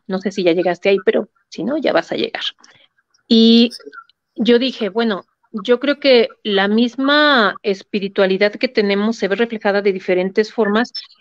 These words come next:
Speaker 1: en los diferentes espacios de, en los diferentes, eh, partes del mundo. Entonces, pues, ¿por qué no conectarlas, no?". Y entonces hice una conexión ahí entre una chamana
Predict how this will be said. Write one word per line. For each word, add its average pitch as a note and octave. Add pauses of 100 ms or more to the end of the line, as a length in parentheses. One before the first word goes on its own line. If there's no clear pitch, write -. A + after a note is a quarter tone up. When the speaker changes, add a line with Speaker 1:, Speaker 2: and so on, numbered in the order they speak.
(200)
Speaker 1:
en G#3+
los G#3
diferentes G#3
espacios F#3+
de, F3
en F#3+
los F#3+
diferentes, G#3 (580)
eh, F3+
partes G3
del G#3
mundo. C#4 (760)
Entonces, C4 (840)
pues, A3
¿por A3
qué A#3+
no A#3
conectarlas, A3
no?". D4 (380)
Y G#3+
entonces A#3
hice B3
una B3+
conexión A#3
ahí A3+
entre G#3 (200)
una G#3+
chamana A#3+